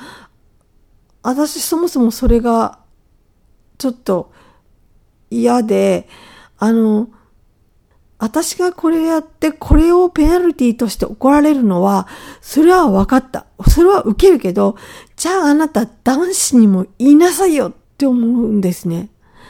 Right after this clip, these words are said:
あの、男子が良くて私がダメなのはなんでって怒るっていうよりは、これはダメなんですよ。こうやっちゃダメなんですよ。そういうことを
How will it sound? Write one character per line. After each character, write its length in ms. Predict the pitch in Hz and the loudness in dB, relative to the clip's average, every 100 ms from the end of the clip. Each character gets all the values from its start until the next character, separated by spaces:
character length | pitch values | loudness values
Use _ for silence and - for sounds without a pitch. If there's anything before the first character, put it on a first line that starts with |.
| - | -20
あ 160 | - 202 | -6 -2
の、 360 | 196 180 175 208 _ _ _ _ _ _ | -2 -2 -6 -10 _ _ _ _ _ _
男 280 | 285 415 453 | -4 -2 -2
子 160 | - | -2
が 100 | 226 | 0
良 120 | 220 | 0
く 80 | 233 | -2
て 120 | - | -4
私 340 | 185 185 247 294 | -4 -4 -8 -4
が 120 | 294 | -2
ダ 140 | 240 | 2
メ 140 | 240 330 | 2 0
な 100 | 302 | 0
の 140 | 226 | 0
は 140 | 170 180 | 0 -2
な 320 | 180 190 311 | -4 -2 2
ん 120 | 240 | 2
で 140 | 214 | 0
っ 20 | 277 | -4
て 200 | - 254 | -2 -2
怒 420 | 240 277 277 262 | 0 -2 -2 -2
る 160 | - - | -6 -12
っ 60 | |
て 140 | - 294 | -6 0
い 140 | 311 | 2
う 40 | 339 | 2
よ 100 | 339 | 0
り 60 | |
は、 320 | 302 339 277 - - - - - - _ _ | 0 0 0 -4 -18 -20 -20 -20 -20 _ _
こ 160 | - 349 | 0 2
れ 80 | 415 | 4
は 80 | |
ダ 180 | 311 330 | 2 2
メ 120 | 339 | 2
な 140 | 392 320 | 2 2
ん 60 | |
で 100 | 208 | 0
す 140 | 196 185 | -2 -6
よ。 100 | 170 | -10
こ 160 | - 339 | 0 2
う 40 | |
や 160 | 277 262 | 2 -2
っ 60 | - | -2
ち 80 | 370 | -2
ゃ 60 | |
ダ 160 | 349 285 | 0 0
メ 100 | 330 | 0
な 180 | 370 285 | 0 0
ん 40 | |
で 120 | 202 | 0
す 120 | 196 190 | -2 -4
よ。 100 | 185 | -2
そ 220 | - 285 | 0 2
う 40 | |
い 60 | 311 | 2
う 80 | 330 | 0
こ 160 | 349 | -2
と 280 | 349 226 262 | -2 0 0
を 100 | 254 | -2